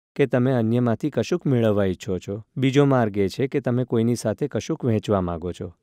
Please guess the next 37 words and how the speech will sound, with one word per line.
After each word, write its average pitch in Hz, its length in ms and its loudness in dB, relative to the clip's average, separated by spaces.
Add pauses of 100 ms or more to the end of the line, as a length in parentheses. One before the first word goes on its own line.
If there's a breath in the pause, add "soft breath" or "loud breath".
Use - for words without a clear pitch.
આ 139 100 2
બે 127 160 2
માર્ગો 87 360 -2
છે. 82 240 -10
જો 139 180 4
તમે 180 260 4
વહેંચવાનો 123 460 2
માર્ગ 156 260 0
અપનાવશો, 170 480 0
તો 139 160 -2
તમે 127 200 0
તમારું 120 340 -2
જીવન 107 260 -2
સુંદર 135 360 0
બનાવશો, 139 520 0
અને 127 200 -2
જો 143 180 -2
તમે 156 280 -2
મેળવવાનો 143 520 4
માર્ગ 98 260 -4
અપનાવશો, 107 480 -6
તો 151 160 -4
જ્યારે 117 400 0
તેઓ 151 220 2
તમને 143 260 -2
આપવાનું 117 400 -2
બંધ 135 220 0
કરી 113 200 -4
દેશે, 110 260 -2
ત્યારે 120 300 -2
તમારી 120 380 -4
પરિસ્થિતિ 147 680 -4
ઘણી 135 200 6
જ 135 80 -4
ભયંકર 139 380 4
બની 107 220 0
રહેશે. - 380 -8